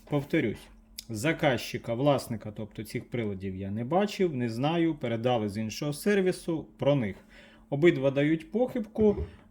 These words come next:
е, і начебто цей прилад ми вже робили.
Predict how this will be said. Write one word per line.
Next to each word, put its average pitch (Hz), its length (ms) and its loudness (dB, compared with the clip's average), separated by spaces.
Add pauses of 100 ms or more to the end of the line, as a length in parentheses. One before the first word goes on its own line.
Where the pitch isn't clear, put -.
(140)
е, 143 280 4
і 147 160 6
начебто 165 540 0
цей 165 240 4
прилад 190 520 4
ми 160 140 0
вже 151 220 0
робили. 107 400 -2